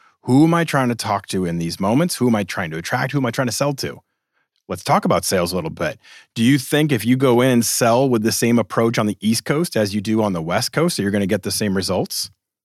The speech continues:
Probably not. I'll give you an example from my own experience. Coming up in the journalism side, in the sports media world,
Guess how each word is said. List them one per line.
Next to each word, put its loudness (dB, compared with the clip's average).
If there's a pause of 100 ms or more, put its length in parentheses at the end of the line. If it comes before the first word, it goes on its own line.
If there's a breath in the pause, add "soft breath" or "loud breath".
(160)
Probably 0
not. 0 (720)
I'll -2
give 4
you 6
an 6
example 2
from 0
my 2
own 2
experience. -6
Coming 2
up 0
in 2
the 2 (240)
journalism 2
side, -2
in 2
the 0
sports -2
media 0
world, -4